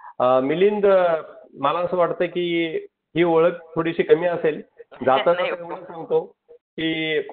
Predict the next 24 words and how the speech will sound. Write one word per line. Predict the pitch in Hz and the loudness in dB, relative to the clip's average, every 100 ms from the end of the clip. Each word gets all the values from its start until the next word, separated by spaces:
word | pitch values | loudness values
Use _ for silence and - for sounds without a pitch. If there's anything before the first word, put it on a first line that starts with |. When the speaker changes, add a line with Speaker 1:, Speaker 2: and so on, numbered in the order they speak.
| - - | -20 -10
Speaker 1:
मिलिंद | 131 147 170 180 | -2 0 0 2
हा | 180 | 2
माझा | 170 165 160 | 2 4 2
लहान | 143 139 151 | 2 2 2
भाऊ | 147 165 | 2 2
आहे. | 143 139 123 - - - _ - - - | 2 0 -6 -10 -20 -20 _ -20 -16 -10
कोणत्या | 214 - 147 147 196 190 | -10 -6 -6 -6 -6 -4
अर्थाने? | - 180 170 165 160 - | 0 2 2 0 -6 -16
तर | - _ 165 160 | -20 _ -2 2
तुम्ही | 175 170 | 2 2
त्याच्या | 170 151 180 | 2 4 4
डोक्याकडे | 180 170 170 170 165 | 2 2 2 2 4
बघा, | 143 135 135 131 | 4 2 0 0
माझ्या | 120 123 156 | 0 0 2
डोक्याकडे | 170 160 156 147 139 | 2 0 -4 0 2
बघा, | 131 113 113 107 120 - - - - - - - | 2 0 -2 -6 -10 -12 -12 -12 -16 -16 -20 -12
तुमच्या | 139 139 | -10 -8
लक्षात | 151 143 - 180 180 | -8 -8 -8 -4 0
येईल | 147 127 117 101 - 160 | 2 2 -2 -8 -6 2
की | |
आम्ही | 143 147 | 2 2
दोघेही | 139 139 131 165 | 4 4 4 4
टकलो | 170 - 151 147 | 2 0 2 4
आहोत. | 131 127 | 4 2